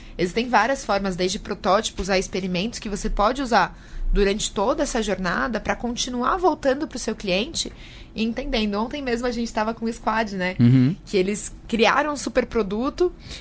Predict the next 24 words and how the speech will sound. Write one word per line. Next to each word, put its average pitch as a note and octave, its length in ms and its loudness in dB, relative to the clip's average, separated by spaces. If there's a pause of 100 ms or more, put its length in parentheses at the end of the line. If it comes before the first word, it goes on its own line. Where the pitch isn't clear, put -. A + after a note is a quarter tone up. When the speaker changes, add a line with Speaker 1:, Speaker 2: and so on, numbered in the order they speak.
(140)
Speaker 1:
e G#3+ 160 2
aí A3+ 100 6
eu B3+ 80 6
sentei D4 280 -4
com - 80 -4
eles C#4 140 -2
e D4+ 40 -2
falei, C#4 180 -2
"Tá E4+ 120 2
bom, D#4+ 160 4
mas B3+ 220 0
cadê A#3 280 0
o D4 60 4
cliente C#4+ 440 -2
de B3 100 -2
vocês A#3 360 2
aqui A#3 200 0
nesse A#3 180 0
próximo A#3+ 360 2
passo A3 260 4
que A3+ 80 -10
vocês A3 260 2
querem G#3+ 240 2
dar?" E3+ 260 0